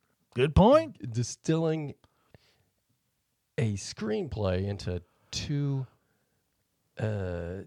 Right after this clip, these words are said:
Speaker 1: Paragraphs.
Speaker 2: two or more paragraphs. I
Speaker 1: No,
Speaker 2: don't
Speaker 1: not
Speaker 2: know.
Speaker 1: more.
Speaker 2: Maybe two.
Speaker 1: I think two. All,
Speaker 2: 'Cause
Speaker 1: all you
Speaker 2: then you're
Speaker 1: got is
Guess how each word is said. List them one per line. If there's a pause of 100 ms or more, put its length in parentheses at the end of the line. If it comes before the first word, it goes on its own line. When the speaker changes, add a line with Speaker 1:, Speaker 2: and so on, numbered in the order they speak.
(960)
Speaker 1:
Paragraphs.
Speaker 2:
two
or
more
paragraphs.
I
Speaker 1:
No,
Speaker 2:
don't
Speaker 1:
not
Speaker 2:
know.
Speaker 1:
more.
Speaker 2:
Maybe
two.
Speaker 1:
I
think
two.
All,
Speaker 2:
'Cause
Speaker 1:
all
you
Speaker 2:
then
you're
Speaker 1:
got
is